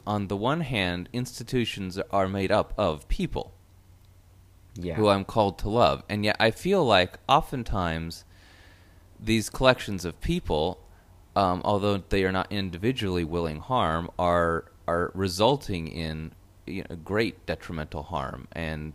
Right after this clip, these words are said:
Speaker 1: pain and suffering for, for many people around the world, sometimes including myself, quite actively
Speaker 2: Hmm.
Speaker 1: sometimes for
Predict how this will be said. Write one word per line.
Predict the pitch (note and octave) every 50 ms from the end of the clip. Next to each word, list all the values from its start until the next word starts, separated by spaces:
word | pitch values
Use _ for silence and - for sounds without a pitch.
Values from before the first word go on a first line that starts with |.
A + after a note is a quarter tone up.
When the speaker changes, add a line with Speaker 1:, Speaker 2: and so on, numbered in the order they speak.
| - -
Speaker 1:
pain | - G2 E2+ D#2+
and | D#2 D#2
suffering | - F#2 D#2+ D#2 - - D#2 C#2 B1 B1+ B1
for, | - - F2 D#2+ D2 C#2+ C#2 - - - -
for | - E2
many | E2 E2+ E2+ E2
people | - F2 - - E2+
around | D#2+ D#2+ D#2 D2+ D2+
the | D2 C#2
world, | C#2+ C2 C2 E2 G#2 -
sometimes | - B2 B2+ B2 - C#3+ B2 A2 G#2 -
including | G2 E2+ - - - D#2 C2+ C#2+ C#2+
myself, | C#2 C#2 C#2+ - - - - G#3 G2 G2 - - - - - - - - - - - - -
quite | - - E2+ -
actively | - C#3 E3 - - B2+ F#2+ F2 D#2 -
Speaker 2:
Hmm. | G2
Speaker 1:
sometimes | F#2 E2+ D2+ D2 - D#2+ C#2+ A#1+ G1+ - -
for | - - - D2 C#2+ C#2